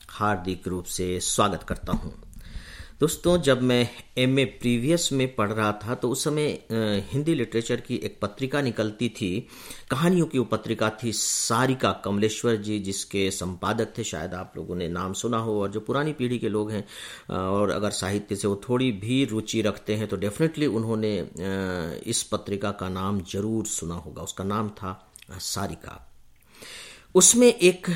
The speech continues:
छोटा सा नाटक छपा था और उस नाटक का शीर्षक था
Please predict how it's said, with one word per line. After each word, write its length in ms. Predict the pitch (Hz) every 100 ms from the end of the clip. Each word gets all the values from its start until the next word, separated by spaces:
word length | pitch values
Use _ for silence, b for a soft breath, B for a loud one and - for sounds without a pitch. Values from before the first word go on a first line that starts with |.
| - -
छोटा 340 | 185 196 185
सा 220 | - 131
नाटक 680 | 101 98 113 135 - 156 -
छपा 300 | - 110 98
था 400 | 95 98 85 110
और 400 | - 110 107 107
उस 220 | 120 - 98
नाटक 640 | 101 123 139 165 160 -
का 240 | 143 143 -
शीर्षक 640 | 110 - 131 131 - 135 -
था 480 | - 120 117 127